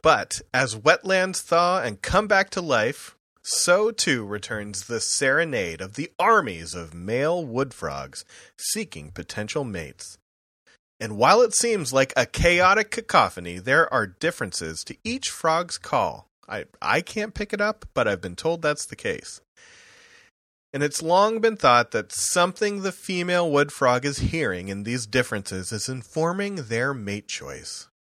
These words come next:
But it was absolutely impossible for researchers to pick out these individual caws. That has recently changed with a new paper published in the journal Ecology Letters, where Doctor Ryan Cowsbeak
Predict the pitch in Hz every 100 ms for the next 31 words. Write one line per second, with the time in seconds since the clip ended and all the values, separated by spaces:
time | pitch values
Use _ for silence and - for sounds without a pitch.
0 | _ 226 220 214 - - _ - 190 180
1 | 139 - - 220 - - 214 175 160 156
2 | 139 123 120 107 107 113 104 104 98 92
3 | 107 107 - - 208 196 156 151 117 104
4 | 98 85 82 82 85 - 107 76 - -
5 | _ - - _ _ _ - 85 104 190
6 | 208 202 175 165 208 226 214 196 - 107
7 | 90 98 - 110 110 117 107 110 180 269
8 | 208 180 101 - 131 135 104 - 110 95
9 | 101 101 110 120 120 - 98 - 95 104
10 | 98 101 92 165 95 127 - _ - -
11 | - 117 - 269 - 208 170 117 131 165
12 | - 139 123 95 95 120 -